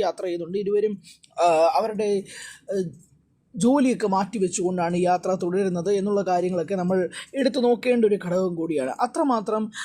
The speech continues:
ഇവർ തമ്മിൽ ബന്ധപ്പെടാൻ അല്ലെങ്കിൽ അത്രയും നല്ലൊരു സുഹൃത്ത് ബന്ധം ഉണ്ടാവാനുള്ള ഒരു കാര്യം എന്താണെന്നൊരു വലിയ ചോദ്യം കൂടി ഉന്നയിക്കുന്നുണ്ട്. കാരണം വിജയ് യേശുദാസ് ഒരു ഗായകനാണ്, ദിവ്യ പിള്ള ഒരു നടിയാണ്. ഇരുവരും അവരുടെ പ്രവൃത്തി മേഖലകൾ സിനിമയാണെങ്കിൽ പോലും രണ്ടും രണ്ട് തരത്തിലുള്ള പ്രവൃത്തി മേഖലയാണ്. അതുകൊണ്ട് തന്നെ ഇരുവരും ഒന്നിച്ച്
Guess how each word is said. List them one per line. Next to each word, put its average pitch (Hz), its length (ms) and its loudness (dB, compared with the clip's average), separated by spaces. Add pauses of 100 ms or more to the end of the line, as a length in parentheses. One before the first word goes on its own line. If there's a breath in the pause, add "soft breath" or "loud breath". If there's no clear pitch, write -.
(160 loud breath)
ഇവർ 226 220 4
തമ്മിൽ 214 260 -2
ബന്ധപ്പെടാൻ 190 680 -4
അല്ലെങ്കിൽ 180 280 -4
അത്രയും 233 280 -2
നല്ലൊരു 208 340 -4
സുഹൃത്ത് 196 300 -6
ബന്ധം 196 320 -4
ഉണ്ടാവാനുള്ള 190 560 -2
ഒരു 196 180 -10
കാര്യം 214 360 2
എന്താണെന്നൊരു 175 440 -4
വലിയ 226 140 -2
ചോദ്യം 214 420 0
കൂടി 170 160 -2
ഉന്നയിക്കുന്നുണ്ട്. 170 480 -2
കാരണം 233 200 -2
വിജയ് 262 200 -2
യേശുദാസ് 214 320 0
ഒരു 190 60 -4
ഗായകനാണ്, 165 600 -2
ദിവ്യ 202 240 0
പിള്ള 180 200 -2
ഒരു 175 80 -2
നടിയാണ്. 143 600 -2 (360 loud breath)
ഇരുവരും 269 360 4
അവരുടെ 214 260 0
പ്രവൃത്തി 220 500 -2
മേഖലകൾ 214 340 2
സിനിമയാണെങ്കിൽ 175 840 -2
പോലും 151 300 -2 (320 loud breath)
രണ്ടും 277 380 2
രണ്ട് 240 140 0 (100)
തരത്തിലുള്ള 214 520 0
പ്രവൃത്തി 170 340 -4
മേഖലയാണ്. 131 400 -6
അതുകൊണ്ട് 247 340 2
തന്നെ 240 120 2
ഇരുവരും 254 400 0 (240 loud breath)
ഒന്നിച്ച് 247 600 2